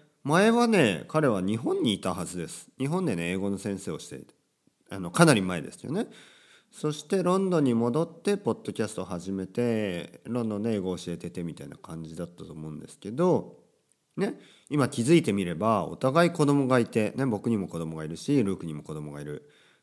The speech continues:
ね。多分ね、僕の子供の方が少し大きいはずです。ね、ルークの子供の方が少し小さい。ね、僕より、僕の子供、まだ赤ちゃんって言ってたんで。で、えー、あい-、えー、相手の方はね、相手の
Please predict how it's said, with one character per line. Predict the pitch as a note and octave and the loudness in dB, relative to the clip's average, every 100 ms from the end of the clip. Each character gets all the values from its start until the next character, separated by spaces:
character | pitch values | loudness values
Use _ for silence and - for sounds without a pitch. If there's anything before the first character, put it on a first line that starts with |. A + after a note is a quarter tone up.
| - | -2
ね。 | D#3+ F#3 - - _ _ - | -2 -2 -10 -20 _ _ -2
多 | - | 2
分 | B3 | 4
ね、 | C3+ | 4
僕 | G2 G2 | 4 2
の | C#3 | 2
子 | A#2 | 2
供 | C3 B2+ | 2 2
の | A2+ | 0
方 | E2 | -4
が | |
少 | - - B4+ | -10 0 2
し | - - | 2 0
大 | F#2+ | -2
き | - - G2 | -4 -8 -8
い | E2+ | -8
は | D2 | -10
ず | - | -14
で | - | -16
す。 | - - | -18 -14
ね、 | C#3+ D3 | -8 -4
ル | C#3+ | -2
ー | |
ク | C#3 | -2
の | G2+ | -4
子 | E2+ | -4
供 | F2 E2 | -6 -6
の | |
方 | E2 | -8
が | - - | -12 -8
少 | D#3+ | -8
し | |
小 | - - D3+ | -8 -16 -16
さ | - | -18
い。 | - _ - | -20 _ -14
ね、 | D3 | -12
僕 | D3 - | -14 -16
よ | C#3 | -18
り、 | - - | -18 -16
僕 | F2 E2 | -14 -14
の | |
子 | D2+ | -14
供、 | - | -8
ま | - C3+ | -2 0
だ | G2 | 0
赤 | A2+ C3 | 0 -2
ち | - | -2
ゃ | |
ん | |
っ | C#2+ | -16
て | - | -18
言 | - | -20
っ | |
て | - | -20
た | - | -18
ん | - | -16
で。 | G2 F2+ - - - - _ _ _ - | -12 -10 -12 -20 -20 -20 _ _ _ -4
で、 | D3 D3 D3 C#3+ C#3 C#3 C3+ - _ - | 0 2 4 2 2 0 -2 -6 _ -4
え | A#2+ A#2 A2 A2 G#2+ G#2 G2+ | 0 0 0 -2 -2 -4 -2
ー、 | |
あ | A#2 | -2
い-、 | A2 - - | -4 -8 -8
え | A2 G#2 | -4 -4
ー、 | - | -2
相 | A#2+ | -2
手 | A#2+ | 0
の | A#2 A2 A2 - - | 0 0 -2 -6 -8
方 | G#2+ G#2+ | -6 -4
は | E2 | -6
ね、 | D2+ D3+ | -2 0
相 | D3+ | 0
手 | G2+ | 0
の | F#2+ F2 E2+ | -4 -4 -6